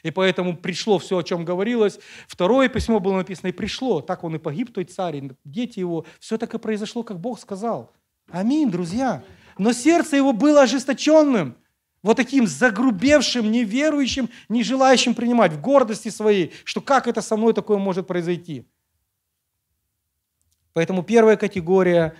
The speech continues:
когда Бог проговаривает в наше сердце – мы можем быть закрыты. И вы знаете, это не только о неверующих сказано. Э, ну, это для неверующих, а те, которые в Бога не веруют. Нет, друзья,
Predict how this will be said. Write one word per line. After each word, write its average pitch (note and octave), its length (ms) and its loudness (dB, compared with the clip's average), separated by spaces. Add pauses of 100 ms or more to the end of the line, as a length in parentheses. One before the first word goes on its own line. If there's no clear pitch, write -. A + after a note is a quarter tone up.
(460)
когда C#3+ 280 -4
Бог G3 460 2
проговаривает E3+ 680 -2
в D3 40 -16
наше D#3 300 -10
сердце – C3 600 -12 (540)
мы E3 240 -4
можем D3+ 460 -6
быть C#3 120 -8
закрыты. C#3 480 -10
И C#3 40 -8
вы D3 80 -6
знаете, F3+ 280 -6
это D#3+ 140 -10
не E3+ 80 -8
только F#3+ 280 -6
о - 20 -4
неверующих F3 500 -6
сказано. C3 480 -12 (1080)
Э, D3+ 200 -2
ну, D3 100 -6
это F3+ 240 0
для E3+ 220 2
неверующих, D#3 460 0
а - 20 -2
те, F3 120 -4
которые E3 320 -2
в D3+ 60 -4
Бога D#3+ 280 2
не E3 120 -2
веруют. E3+ 320 0
Нет, G3+ 460 0
друзья, D#3 560 -6